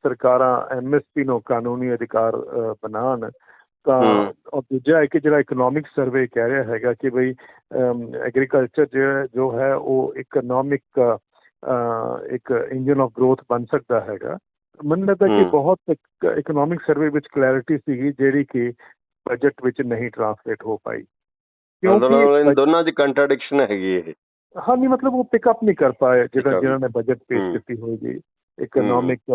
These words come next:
Speaker 1: ਜਾਂ ਫਾਈਨੈਂਸ ਡਿਪਾਰਟਮੈਂਟ, ਜੋ ਵੀ ਮ-, ਮੰਤਰਾਲੇ
Speaker 2: ਹੂੰ।
Speaker 1: ਜਿਹੜਾ ਵੀ ਹੈਗਾ। ਮੈਂ ਇਸ
Speaker 2: ਜੀ।
Speaker 1: ਕਰਕੇ ਕਹਿ ਰਿਹਾ ਕਿਉਂਕਿ, ਕਿਉਂਕਿ ਐਗਰੀਕਲਚਰ ਦਾ ਜਿਹੜਾ ਬਜਟ ਹੈ, ਅਹ, ਪਿਛਲੇ ਸਾਲ ਦਾ, that is one point two five lakh crore।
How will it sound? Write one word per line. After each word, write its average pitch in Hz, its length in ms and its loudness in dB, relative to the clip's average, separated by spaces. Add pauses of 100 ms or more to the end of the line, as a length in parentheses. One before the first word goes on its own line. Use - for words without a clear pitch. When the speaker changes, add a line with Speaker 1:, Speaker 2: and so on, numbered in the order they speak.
(220)
Speaker 1:
ਜਾਂ 117 160 -2
ਫਾਈਨੈਂਸ 117 400 -6
ਡਿਪਾਰਟਮੈਂਟ, 113 520 -6
ਜੋ 113 140 -2
ਵੀ 113 180 -8
ਮ-, 117 180 -10 (100)
ਮੰਤਰਾਲੇ 110 420 -4
Speaker 2:
ਹੂੰ। 104 80 -6
Speaker 1:
ਜਿਹੜਾ 113 180 -6
ਵੀ - 220 -10
ਹੈਗਾ। 98 200 -12 (520)
ਮੈਂ 190 120 0
ਇਸ 202 60 -2
Speaker 2:
ਜੀ। 214 80 0
Speaker 1:
ਕਰਕੇ 240 200 2
ਕਹਿ 220 240 4
ਰਿਹਾ 233 180 6
ਕਿਉਂਕਿ, 214 600 0 (360)
ਕਿਉਂਕਿ 196 500 0 (380)
ਐਗਰੀਕਲਚਰ 196 680 2
ਦਾ 202 100 4
ਜਿਹੜਾ 185 260 4 (120)
ਬਜਟ 135 340 0
ਹੈ, 120 400 0
ਅਹ, 131 240 0
ਪਿਛਲੇ 151 340 0
ਸਾਲ 113 300 2
ਦਾ, 113 280 0 (180)
that 139 220 -2
is 131 80 -6
one 139 240 0
point 147 300 -4
two 147 260 -2
five 120 320 0
lakh 107 420 -8
crore। - 300 -16